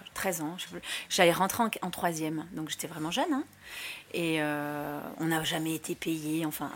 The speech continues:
l'horreur, quoi. L'horreur, mais une expérience, euh, forte quand même. Un jour, je me suis quand même retrouvée, euh,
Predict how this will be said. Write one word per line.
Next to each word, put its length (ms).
l'horreur, 560
quoi. 180
L'horreur, 600
mais 240
une 120
expérience, 720
euh, 220
forte 480
quand 100
même. 160
Un 120
jour, 120
je 80
me 60
suis 160
quand 80
même 140
retrouvée, 640
euh, 280